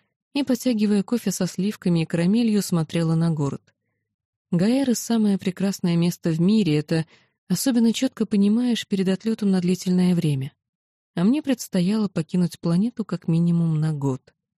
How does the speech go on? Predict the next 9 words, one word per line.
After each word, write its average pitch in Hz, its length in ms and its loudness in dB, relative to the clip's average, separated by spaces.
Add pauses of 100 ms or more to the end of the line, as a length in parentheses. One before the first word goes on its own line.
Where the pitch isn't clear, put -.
(480)
И 180 100 4
вдруг, 240 280 0
воспалённая 220 680 2
стремительным 190 720 2
изучением 185 560 2
сознания, 208 580 0
ухватила 208 560 0
слово 196 540 0 (840)
«Хрэкгрц». - 1400 -6